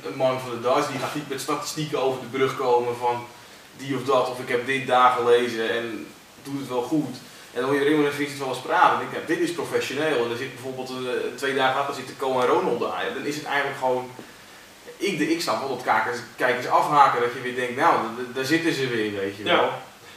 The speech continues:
Speaker 2: Ja, maar je geeft het zelf al aan. Kijk, het is niet zo dat Vincent altijd de goede oplossing zou zijn. Vincent heeft heel veel verstand, is een hele verstandige jongen, heeft heel veel verstand van darten. Zit er nog middenin, wat Ronald en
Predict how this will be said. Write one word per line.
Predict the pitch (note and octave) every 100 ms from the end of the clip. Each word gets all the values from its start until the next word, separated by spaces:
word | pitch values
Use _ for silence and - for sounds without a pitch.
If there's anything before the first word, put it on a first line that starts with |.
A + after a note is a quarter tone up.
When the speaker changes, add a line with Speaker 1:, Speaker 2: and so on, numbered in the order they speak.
| -
Speaker 2:
Ja, | A#3
maar | A3
je | F3+
geeft | F3+ -
het | -
zelf | C3 A2+ -
al | D#3
aan. | - - - -
Kijk, | C3+
het | C#3
is | D3
niet | D#3 F3
zo | C#3 C3
dat | B2+ -
Vincent | F#3+ E3 - D3+ C3 -
altijd | C3+ B2+ D3+ E3 - - - - - -
de | D3
goede | D#3 D#3+ C3+
oplossing | B2 B2 - A#2
zou | - G2
zijn. | G2 - - - -
Vincent | - D3+ -
heeft | A#2 -
heel | F#2+ D3+ D3+
veel | A#2+
verstand, | - C#3+ C#3
is | A2
een |
hele | C#3 D3
verstandige | B2+ C#3 B2 A#2
jongen, | C3+ C#3+
heeft | A2
heel | - C#3+
veel | C3
verstand | - D#3
van | - A2
darten. | B2+ B2+ E3 - -
Zit | - - E3+ D3+
er | D3
nog | C#3+ C#3+
middenin, | D3+ C3 B2 B2+ - -
wat | B2 A#2+
Ronald | C#3 D3+ C3 C3
en | A#2+